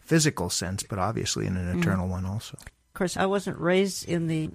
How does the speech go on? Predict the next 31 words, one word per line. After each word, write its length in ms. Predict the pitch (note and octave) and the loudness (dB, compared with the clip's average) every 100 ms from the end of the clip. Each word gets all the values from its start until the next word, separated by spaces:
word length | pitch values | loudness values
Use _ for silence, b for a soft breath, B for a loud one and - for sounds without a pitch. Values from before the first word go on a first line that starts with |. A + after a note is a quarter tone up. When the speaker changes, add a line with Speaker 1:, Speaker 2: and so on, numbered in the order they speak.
| - | 0
Speaker 2:
Iron 300 | F3 E3+ E3 | 0 2 2
Range. 340 | E3 E3+ E3+ | 2 0 -2
My 140 | D#3 | -4
parents 720 | D#3 G#3+ G#3+ E3+ C#3+ - - - | -2 -2 0 0 -2 -6 -6 -6
certainly 500 | - F#3+ - E3+ D#3+ | 0 2 2 0 2
were. 440 | D#3+ D#3 D#3 F#3 | 0 0 0 0
And 380 | D#3+ D#3+ D#3+ E3 | 0 0 -2 2
you 140 | F3+ | 2
and 100 | F3 | 4
I 120 | E3 | 0
talked 340 | D#3 F#3 E3+ - | -2 0 0 0
this 200 | F3 - | -4 0
morning. 360 | E3+ F#3+ F3+ | 4 4 4
I 80 | E3+ | 2
think 240 | E3 F3 - | 0 -4 -2
you 140 | F3+ | -2
and 100 | F3 | 0
I 120 | F3 | 2
are 100 | E3 | 2
even 300 | D#3+ E3+ E3 | 2 2 0
related. 500 | E3 E3 D#3+ D#3+ E3 | 0 2 2 2 0
Everybody 640 | - A#3 C4+ C4 F3 D#3 D#3 | 0 2 4 4 2 2 0
up 140 | D3+ - | -4 -2
there 160 | D#3+ | -2
is 200 | D3+ D3+ | -4 -6
related. 420 | D#3 D#3 D3+ E3+ - | -6 -4 -4 -4 -2
Speaker 1:
Yeah. 140 | C#3+ - - | -2 -4 -2
Speaker 2:
I 100 | G3+ | -2
mean, 100 | E3+ | 2
Bobby 340 | F#3+ B3+ F3 | 2 4 2
Dylan, 480 | D#3 A3+ F#3+ D#3+ | 2 0 0 0